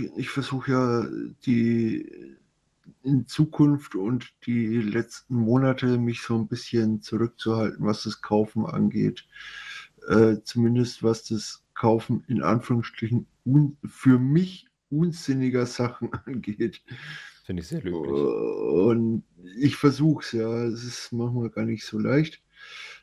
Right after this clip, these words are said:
Speaker 1: Ähm, beschränk mich da überwiegend mehr auf Einzelteile. Wenn mal ein Set rauskommt, wo ich sag, „Boah“, dann ja. Aber sonst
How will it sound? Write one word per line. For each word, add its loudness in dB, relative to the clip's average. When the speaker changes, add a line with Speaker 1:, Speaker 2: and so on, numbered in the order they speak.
Speaker 1:
Ähm, 2
beschränk 4
mich -2
da 2
überwiegend 2
mehr 2
auf 0
Einzelteile. 2
Wenn 0
mal 0
ein -2
Set -4
rauskommt, 0
wo -2
ich -4
sag, -2
„Boah“, 0
dann 2
ja. 4
Aber 2
sonst -2